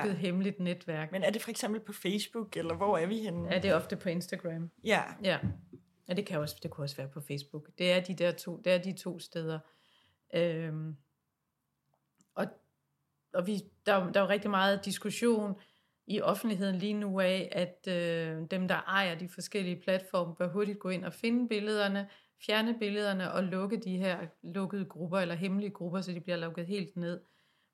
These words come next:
Speaker 1: Problemet er jo et, at så har de ikke et sted at være sammen, og to, hvis så finder de sammen et andet sted, og så er der igen en ny lukket gruppe. Det er jo ikke sådan, at fænomenet forsvinder.
Speaker 2: Nej.
Speaker 1: Hvis jeg, og det tror jeg ikke er,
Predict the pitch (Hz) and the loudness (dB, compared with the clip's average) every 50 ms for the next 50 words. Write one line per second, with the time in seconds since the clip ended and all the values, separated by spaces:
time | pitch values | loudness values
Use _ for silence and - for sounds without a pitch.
0 | _ - - 170 170 214 233 247 262 262 220 190 185 185 196 208 - - 180 202 | _ -14 -12 -4 0 4 4 4 4 4 4 4 4 4 2 2 0 0 -2 -2
1 | 208 - - - - - 202 180 185 185 180 202 196 214 202 - - - 202 196 | -2 -4 -6 -6 -2 -2 -2 0 0 -2 -2 -2 -4 -4 -6 -8 -6 -4 -2 -2
2 | 202 202 170 175 180 190 214 233 233 - 202 202 208 202 196 - - 180 180 - | 0 0 0 0 0 0 -2 -4 -4 -4 -4 -2 -2 -4 -8 -6 -8 -8 -8 -8
3 | - - 226 214 208 214 - - _ _ - _ _ _ _ _ _ _ _ _ | -6 -4 -4 -4 -4 -6 -10 -18 _ _ -20 _ _ _ _ _ _ _ _ _
4 | 190 220 208 - - - 233 208 214 - 214 190 190 180 185 175 - 202 185 190 | -4 -4 -4 -2 -2 -2 -2 -2 -2 -2 0 0 0 -2 -2 0 2 2 2 2
5 | 190 190 185 - - 185 214 226 226 226 - - 185 175 175 165 - _ _ _ | 0 -2 -2 0 2 2 2 2 0 -2 -4 -2 -2 -2 -2 -4 -8 _ _ _
6 | - 175 - 214 208 196 190 185 185 - 190 185 196 196 190 180 202 233 240 233 | -8 -2 0 2 2 4 2 0 0 -2 -2 -2 0 0 0 2 4 4 2 2
7 | 202 190 175 170 170 165 180 170 - - _ - 170 170 175 151 185 180 180 180 | 2 -2 -2 -4 -2 -2 -4 -6 -6 -10 _ -8 -6 -6 -4 -4 -2 -2 0 -2
8 | 196 202 202 - 196 185 185 185 185 - - 185 170 160 165 180 185 180 175 143 | -2 -2 0 -2 0 0 0 -2 -4 -4 -4 -4 -2 -2 -2 -2 -2 -2 -4 -6
9 | - - - - - 196 208 208 175 143 135 - - - - 196 175 165 156 165 | -8 -10 -10 -8 -4 -2 -2 -2 -2 -4 -8 -12 -18 -18 -12 -12 -10 -10 -12 -14
10 | - _ _ _ _ _ _ _ _ _ _ _ _ _ _ _ - 208 180 214 | -18 _ _ _ _ _ _ _ _ _ _ _ _ _ _ _ -6 2 4 6
11 | 220 220 220 220 196 - 156 160 170 160 - - - 180 180 170 185 202 214 196 | 6 8 8 6 6 4 4 2 0 -2 -4 2 4 6 6 6 6 6 6 4
12 | 180 139 | 4 2